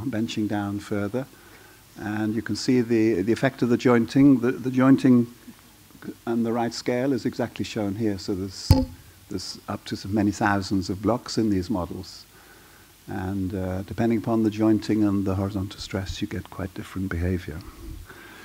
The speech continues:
The, the actual model material is this bright orange 'cause of red lead to give the density of two point zero.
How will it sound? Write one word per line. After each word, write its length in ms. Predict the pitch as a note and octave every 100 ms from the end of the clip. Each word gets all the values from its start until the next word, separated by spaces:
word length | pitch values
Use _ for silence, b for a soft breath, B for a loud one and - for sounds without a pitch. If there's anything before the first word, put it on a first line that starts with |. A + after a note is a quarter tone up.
| B B B B - - F#2+
The, 200 | G2+ E2+
the 160 | G#2
actual 340 | A2 A#2+ - A2+
model 240 | A2 A2
material 440 | G#2+ - A2 G#2+ G#2
is 120 | G2
this 220 | G2 -
bright 360 | - G#2 G#2+ F#2+
orange 600 | F#2+ G#2+ D3 C#3+ - -
'cause 180 | - G2+
of 260 | G#2+ G2+ F#2+
red 240 | G#2 G2
lead 360 | G2 F#2+ F#2 -
to 140 | -
give 280 | F#2+ G2 F#2
the 80 | F#2
density 500 | F2+ F2+ - - E2+
of 160 | E2 - -
two 140 | -
point 240 | E2+ F2+ E2+
zero. 480 | - F2 D#2+ D#2+